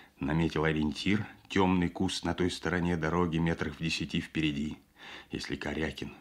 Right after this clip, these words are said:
пропустит. Как только танк поравняется с этим кустом, можно бросать. Продолжая всё так же безотрывно смотреть на приближающиеся огни,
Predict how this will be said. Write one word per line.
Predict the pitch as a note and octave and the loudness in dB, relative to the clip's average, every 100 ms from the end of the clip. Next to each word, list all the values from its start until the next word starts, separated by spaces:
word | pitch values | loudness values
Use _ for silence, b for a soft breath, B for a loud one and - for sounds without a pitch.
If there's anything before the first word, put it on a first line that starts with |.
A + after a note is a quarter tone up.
| - | -10
пропустит. | - E2+ - - - - - - _ _ _ _ - | -4 -4 -2 -6 -6 -10 -16 -20 _ _ _ _ -4
Как | - F2+ - | -2 -2 0
только | - F#2 - F2 | 2 4 2 2
танк | G2+ F2 C#2+ - | 4 4 2 -2
поравняется | D#2+ E2 E2+ D#2+ D#2+ - | 0 2 2 2 -2 -6
с | - | -4
этим | B2+ D#2 - | -2 -2 -4
кустом, | - - - C3+ C#3 B2+ b b b b _ | -6 -8 6 8 8 4 b b b b _
можно | - E2+ E2 | -2 0 2
бросать. | D#2+ E2 - - - - _ _ _ _ _ _ _ _ _ _ | 0 0 -2 -4 -8 -14 _ _ _ _ _ _ _ _ _ _
Продолжая | - C#2 C#2+ D2+ D2 F#2 F#2 | -6 -2 0 0 0 2 2
всё | E2 - | 2 -2
так | - F2+ D#2+ | 0 0 0
же | F2 | 0
безотрывно | D#2 D#2 D#2+ - F2 F2+ E2+ | 0 0 0 2 2 2 0
смотреть | - E2 E2 F2+ F2+ | 0 -4 0 -2 0
на | E2+ | -2
приближающиеся | - D#2+ E2 D#2 F#2+ F2 D#2+ D#2+ C#2+ D#2+ | -2 0 0 2 2 0 0 -2 -2 -2
огни, | D2+ D2 F2+ A2 | -2 2 2 2